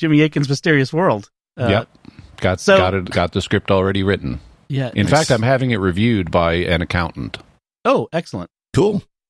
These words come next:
Speaker 1: So, uh, I, I gotta say, the design of the ships, there was the nice couches, though. They, they got some nice couches. They must have raided
Speaker 3: Nice
Speaker 1: some
Speaker 3: sectionals.
Speaker 1: executives.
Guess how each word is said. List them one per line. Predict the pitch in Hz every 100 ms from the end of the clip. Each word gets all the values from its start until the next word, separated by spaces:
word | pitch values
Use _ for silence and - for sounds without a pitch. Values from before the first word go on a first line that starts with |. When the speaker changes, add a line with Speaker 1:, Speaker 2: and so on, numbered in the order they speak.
| _ _
Speaker 1:
So, | - 214 202 185 - _ _
uh, | 160 180
I, | 170 185
I |
gotta | 170 190 190
say, | 170 165
the | 143
design | 135 143 175 208 185
of | 143
the | 131
ships, | 117 123 -
there | 131
was | 131
the | 135
nice | 147 151
couches, | - 135 120 101
though. | - 95
They, | 98 104
they | 107
got | 98 113
some | -
nice | 110 101
couches. | 113 101 120
They |
must | 135 -
have | 127
raided | 117 135
Speaker 3:
Nice | 127
Speaker 1:
some | 139
Speaker 3:
sectionals. | - 110 95
Speaker 1:
executives. | 90 104 98 -